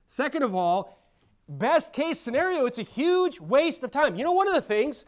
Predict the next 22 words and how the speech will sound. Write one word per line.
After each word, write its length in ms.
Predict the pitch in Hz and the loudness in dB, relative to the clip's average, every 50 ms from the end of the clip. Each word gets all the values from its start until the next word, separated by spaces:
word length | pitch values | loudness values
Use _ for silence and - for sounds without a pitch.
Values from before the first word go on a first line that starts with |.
| _ _ _ _ - | _ _ _ _ 0
I'm 180 | 202 208 202 - | 0 0 0 2
often 360 | 190 208 247 247 269 262 196 | 4 4 4 4 2 0 2
asked, 220 | 185 220 240 - | 2 2 2 2
probably 240 | - 339 381 415 381 | 4 4 4 4 4
one 160 | 311 302 285 | 2 2 2
of 60 | 277 | 0
the 60 | 233 175 | 0 -2
most 380 | 175 180 196 247 294 - - | -2 2 2 2 2 0 -6
common 400 | - - 233 226 233 240 226 208 | -10 -6 -2 -2 0 0 -2 -4
questions 600 | - - 202 202 190 180 - - 123 98 - - - | -4 -2 0 0 0 0 -2 -10 -14 -14 -12 -8 -2
that 100 | 165 156 | 0 0
I've 140 | 156 143 | 0 0
asked 460 | - 151 156 170 185 208 196 - - _ _ _ _ _ _ _ _ _ _ _ - | 0 -2 0 0 0 0 -2 -4 -18 _ _ _ _ _ _ _ _ _ _ _ -4
as 200 | 170 180 196 175 | 0 0 0 0
a 60 | 190 | 0
pastor, 460 | - - 165 147 135 - - 98 80 _ _ - | -4 -2 -2 -2 -2 -4 -8 -16 -18 _ _ -4
ever 140 | 190 226 262 | -4 -2 -2
since 200 | - 277 269 - | -2 -4 0 2
I 120 | 240 214 190 | 2 2 2
became 380 | 170 160 - 190 202 208 226 | 0 -6 -6 -2 -2 -2 -2
a 40 | 208 | -2
pastor, 580 | - 190 180 170 - - - 170 165 165 151 | 0 2 2 2 2 2 -2 -4 -4 -4 -4